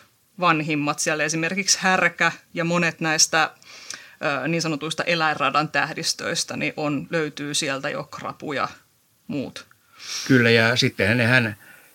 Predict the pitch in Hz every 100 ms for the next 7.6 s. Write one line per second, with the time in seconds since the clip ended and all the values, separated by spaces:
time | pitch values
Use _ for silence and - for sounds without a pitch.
0 | _ 120 113 113 110 120 120 - 120 123
1 | 120 110 113 117 110 - 117 - 107 135
2 | 127 104 110 107 104 - 101 117 107 98
3 | 78 - - 120 110 - 123 110 101 101
4 | 92 90 113 98 87 - - - _ -
5 | 120 104 110 107 104 98 - 104 104 101
6 | 104 98 101 104 85 101 110 104 110 110
7 | 104 117 110 95 101